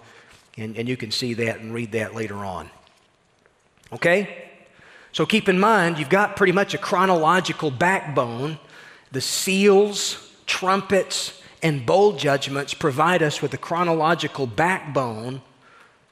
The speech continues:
throughout the whole book. And I say it's a backbone because there are times when, when, when,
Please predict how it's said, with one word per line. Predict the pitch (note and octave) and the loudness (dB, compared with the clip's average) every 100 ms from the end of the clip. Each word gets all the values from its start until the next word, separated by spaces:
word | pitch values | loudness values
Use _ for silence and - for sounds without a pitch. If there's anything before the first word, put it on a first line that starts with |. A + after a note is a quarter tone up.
| _ _ _ | _ _ _
throughout | - E3 D3+ E3 D#3+ | -4 0 2 2 0
the | C#3 | -2
whole | C#3 E3+ | 2 2
book. | C3+ F3+ C3+ C3+ - - _ _ _ - - _ _ _ - | 2 2 2 -2 -8 -20 _ _ _ -20 -20 _ _ _ -4
And | C#3 | 0
I | C3+ | 0
say | - F#3+ | 4 4
it's | E3+ | 2
a | C#3+ | 0
backbone | D#3+ G#3 D#3+ C#3+ C#3 D3 | 0 0 -2 -4 -4 -4
because | C#3 D#3+ B2+ | -2 -2 0
there | D3 | 2
are | C#3 | 0
times | C3 F3+ F#3+ F#3+ D3+ - D#3 | 0 0 2 2 0 -4 -4
when, | C#3+ C3 | -4 -4
when, | D3 C#3 C3 | -6 -6 -4
when, | D3+ C#3 | -4 -4